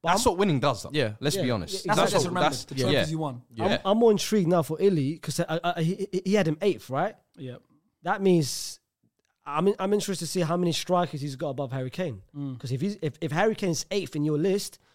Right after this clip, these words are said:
Speaker 1: then what about the other? um, I've got
Speaker 4: Elite
Speaker 1: three st-,
Speaker 4: players,
Speaker 1: yeah, elite
Speaker 4: strikers.
Speaker 1: strikers. Did they make the
Speaker 4: Yeah,
Speaker 1: Euros?
Speaker 4: but for me, for me, if we're talking about just off ability wise, Harry Kane's, for me, he rubs shoulders and he can stand his ground with those,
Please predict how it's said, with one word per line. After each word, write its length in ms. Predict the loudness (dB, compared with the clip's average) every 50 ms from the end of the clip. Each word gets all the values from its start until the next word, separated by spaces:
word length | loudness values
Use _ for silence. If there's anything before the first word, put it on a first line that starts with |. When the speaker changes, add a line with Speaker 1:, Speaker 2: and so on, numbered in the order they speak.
| _ _ _ _
Speaker 1:
then 220 | -6 -4 -4 -4
what 140 | -2 -2 -2
about 320 | -2 -2 -2 -4 -4 -2 -2
the 160 | -4 -2 -2
other? 520 | 0 -2 0 0 0 0 0 0 -2 -4
um, 160 | -4 -4 -4 -2 -2
I've 160 | -2 -2 -2
got 240 | -2 -4 -4 -6 -10
Speaker 4:
Elite 220 | -10 -8 -8 -6
Speaker 1:
three 140 | -6 -6 -6
st-, 200 | -6 -6 -6 -4
Speaker 4:
players, 240 | -4 -4 -4 -4 -6 -6
Speaker 1:
yeah, 60 | -4
elite 220 | -2 0 0 0 0
Speaker 4:
strikers. 520 | -2 0 0 0 0 -2 -4 -6 -6 -8 -8
Speaker 1:
strikers. 40 | -12 _ _ _ _ _ _
Did 140 | -8 -2 0
they 120 | 2 2
make 220 | 2 2 0 0
the 100 | -2 -6
Speaker 4:
Yeah, 200 | -2 0 2 2
Speaker 1:
Euros? 80 | 2 0
Speaker 4:
but 80 | -2 -2
for 120 | -2 -2
me, 180 | -2 -2 -2 -2
for 120 | -4 -6
me, 200 | -6 -6 -4 -4
if 100 | -4 -6
we're 60 | -6 -8
talking 140 | -6 -6 -6
about 100 | -6 -6
just 220 | -8 -10 -10 -12 _ _ _ _ _
off 240 | -4 -4 -4 -4 -6 -8
ability 480 | -8 -4 -2 -2 -2 -2 -4 -4 -4
wise, 440 | -2 -2 0 0 0 -2 -4 -6 -12 _ _ _ _ _
Harry 240 | _ -4 -4 -4 -4
Kane's, 580 | -4 -6 -6 -6 -6 -6 -6 -8 -10 -14 -16 -20 -20 _ _ _ _ _ _ _
for 80 | -8
me, 320 | -6 -4 -4 -4 -6 -6 -10 -16 _ _ _ _
he 120 | -12 -10 -6
rubs 280 | -4 -4 -6 -6 -6
shoulders 380 | -8 -6 -6 -4 -4 -4 -6 -6
and 60 | -6
he 80 | -8 -8
can 160 | -8 -10 -12
stand 280 | -12 -10 -8 -8 -8
his 80 | -8 -10
ground 280 | -8 -8 -6 -6 -6 -8
with 120 | -8 -10
those, 340 | -10 -10 -10 -10 -12 -16